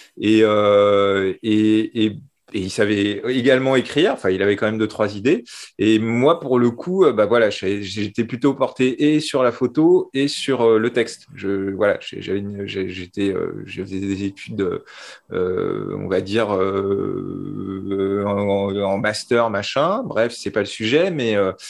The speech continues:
euh, le, le, voilà, le principe, c'était de dire, bon, j'ai, en tout cas, j'ai pas peur d'écrire, quoi. Et, et en fait, nos trois profils ont été super complémentaires pour le coup. Et c'est ça vraiment que j'ai trouvé très intéressant dans notre, dans notre, euh, dans notre trio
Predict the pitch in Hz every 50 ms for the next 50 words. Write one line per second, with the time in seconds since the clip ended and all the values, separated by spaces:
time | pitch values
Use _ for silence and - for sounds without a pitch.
0 | - - - _ - 98 101 104 104 104 104 107 104 104 104 104 101 123 127 127
1 | 110 92 - - 98 - - 151 - - - - - 110 101 98 127 139 127 113
2 | 98 - - - - - 113 107 98 - - 143 143 131 123 117 123 120 127 135
3 | 123 123 117 - - 104 90 - - - - _ - - - - - _ - 101
4 | 101 101 - 113 110 113 113 110 - 170 170 165 127 117 - - 160 156 - -
5 | 147 143 - - 175 139 117 113 147 147 147 147 - - 165 160 160 143 - -
6 | 143 135 139 127 120 120 113 131 120 - - 113 110 104 98 - - 180 - -
7 | - - - - _ _ - 95 - - - 113 107 - - 170 160 151 151 147
8 | 151 151 135 123 117 113 - - 120 120 127 123 - - 123 120 123 117 - 131
9 | 117 117 113 117 - 156 151 143 123 110 110 104 - - - 107 104 104 101 107
10 | 98 104 101 104 104 107 - - - - 98 95 95 90 - - - - - -
11 | - _ _ - 95 98 95 98 110 110 113 110 - - - - 135 131 143 175